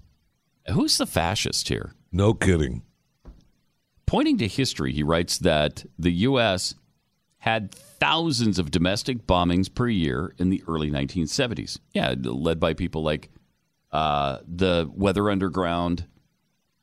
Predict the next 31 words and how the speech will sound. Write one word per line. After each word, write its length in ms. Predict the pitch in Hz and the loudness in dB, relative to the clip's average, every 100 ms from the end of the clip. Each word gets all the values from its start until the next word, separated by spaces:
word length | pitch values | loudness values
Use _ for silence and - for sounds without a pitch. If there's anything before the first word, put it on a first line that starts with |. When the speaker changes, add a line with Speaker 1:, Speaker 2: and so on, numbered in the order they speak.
| _ _ - | _ _ -6
Speaker 1:
the 540 | 73 87 82 80 76 | 0 2 2 0 -2
Black 400 | 78 78 95 107 | 0 0 2 0
Panther 340 | - 92 90 92 | -2 -2 -2 -4
Party. 480 | - 80 80 78 80 _ _ _ _ _ _ - - | 0 0 0 -2 -6 _ _ _ _ _ _ -18 -4
And 200 | 101 175 | 0 2
he's 180 | 180 165 | 0 0
saying 540 | 196 175 123 135 147 - _ _ _ _ _ | -2 0 2 0 -2 -8 _ _ _ _ _
that 220 | 85 117 139 | -2 0 0
they're 100 | 170 | -2
coming 440 | - 110 101 101 | -2 0 0 0
back. 480 | 95 110 82 - - _ _ | -2 -2 -4 -10 -20 _ _
He 40 | - | -6
said, 160 | 90 | -4
"This 180 | 120 135 | -4 -4
is 80 | 165 | -4
what 160 | 202 | 0
happens 400 | 180 196 - 87 | 0 0 -2 -2
when 140 | 73 69 | -2 -2
citizens 500 | - 107 113 135 - | 0 0 0 -2 -2
decide 440 | 101 - 95 98 | -4 0 0 0
en 120 | 120 | 0
masse 380 | 110 85 65 73 | 0 0 -2 -4
that 140 | 87 80 | -4 -2
their 100 | 82 | -2
political 460 | 82 80 78 78 | 0 0 -2 -4
system 320 | - 78 76 | -4 -4 -2
is 100 | 73 | -2
corrupt, 340 | - 95 117 - | -2 -2 -2 -2
racist, 500 | 82 92 - 101 - | 0 0 -2 -4 -2
and 100 | 71 | 0
unresponsive. 760 | 80 80 73 - 69 62 52 | 0 0 -4 -4 -6 -4 -10